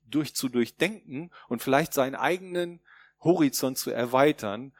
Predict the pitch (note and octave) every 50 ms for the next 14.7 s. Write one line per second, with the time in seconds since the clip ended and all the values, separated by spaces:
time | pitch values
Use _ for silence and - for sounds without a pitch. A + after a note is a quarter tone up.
0 | _ _ _ - G#2+ - B2 A#2+ C3+ - - C3 C3 C3+ C3+ - - B2 A#2+ C3
1 | B2+ A#2+ B2 B2+ B2 B2 B2+ C3+ C3+ C#3+ C#3 B2+ B2 C#3 C3+ C3+ - - - C#3+
2 | B2 A#2 B2 B2 C#3 - D#3 E3+ - - B2 - - - G2 - - - _ _
3 | _ _ _ _ _ _ _ _ _ _ _ _ _ _ _ - - B2+ - -
4 | C#3+ D3+ F3 F#3 - - C3+ - - A#2+ - - - D3 C#3 D3 D3 D3 E3+ F3+
5 | C#3 - - - - _ _ _ _ _ _ _ _ _ _ _ _ _ _ _
6 | _ _ _ _ - - A#2+ A2+ A2+ A2+ A2+ A2+ - A#2 B2+ - C3 - - D3+
7 | - - C3+ C#3 C3+ C3 B2+ B2 B2+ B2+ C3 C3 - - C#3 B2 B2 - A2+ A2+
8 | - D#3+ A3+ - _ - - C3 B2 C3 C#3 D#3+ - - - - - - C3 C3+
9 | C3+ C3 - - - - - - - - - - _ _ _ - C3 C#3+ C3 C3+
10 | B2+ A#2+ A#2 A#2+ - _ _ _ _ _ _ _ - C3+ C#3 - - A3 B3+ A#3+
11 | - - B2+ A2+ C3 - - - - - - C#3 - - - - - B2 C#3 F3+
12 | A3 - - - _ _ - - _ - C3+ C3 C3+ A#2 C3 C3 - - - -
13 | A2+ A#2 B2 B2+ C3 - - D3 C3+ - C#3+ E3 D#3+ C3+ C3+ B2+ - - A#2+ -
14 | - B2 - - A#2 G#2+ - - - - - F2 F2+